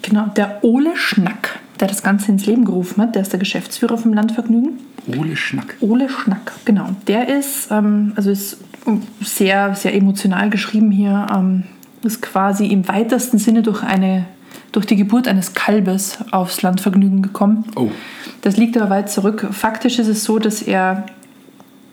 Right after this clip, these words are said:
Speaker 1: es sehr wichtig findet, dass man weiß, wo Lebensmittel herkommen.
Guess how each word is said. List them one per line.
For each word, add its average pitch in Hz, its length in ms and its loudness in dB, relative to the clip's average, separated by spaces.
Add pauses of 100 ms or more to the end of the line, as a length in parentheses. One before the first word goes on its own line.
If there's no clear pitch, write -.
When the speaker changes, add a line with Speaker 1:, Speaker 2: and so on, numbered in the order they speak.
Speaker 1:
es 208 160 -2
sehr 214 140 4
wichtig 233 280 0
findet, 226 300 2
dass 214 100 -2
man 190 140 2
weiß, 196 220 0
wo 220 40 4
Lebensmittel 196 480 2
herkommen. 196 400 0